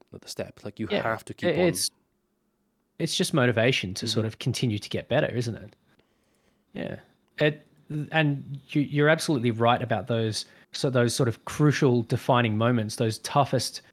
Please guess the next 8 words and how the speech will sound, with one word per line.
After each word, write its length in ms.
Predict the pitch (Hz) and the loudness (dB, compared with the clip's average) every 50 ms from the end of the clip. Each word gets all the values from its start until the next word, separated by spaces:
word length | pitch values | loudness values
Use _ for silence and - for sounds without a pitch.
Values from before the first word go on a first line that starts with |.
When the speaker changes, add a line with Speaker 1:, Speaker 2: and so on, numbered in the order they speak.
| _ _ _ _ _ _ _ | _ _ _ _ _ _ _
Speaker 2:
toughest 340 | - 135 127 - 127 113 - | -2 -2 0 0 -2 -2 0
moments. 460 | 120 117 113 127 127 104 98 110 - | 0 2 2 2 0 -2 -4 -6 -4
They, 320 | - 127 120 117 110 87 - | -2 0 0 0 -2 -4 -4
they 140 | - 127 123 | -2 0 4
really 240 | 127 147 156 139 117 | 4 4 4 4 4
do. 400 | 107 131 139 139 113 - - 135 | 4 6 6 6 4 2 -2 0
They, 400 | 139 131 123 117 117 113 110 - - - _ _ _ _ _ | 2 2 4 4 4 2 0 -2 -8 -20 _ _ _ _ _
um, 420 | 160 131 113 113 113 113 110 117 | 0 2 2 2 2 2 0 -4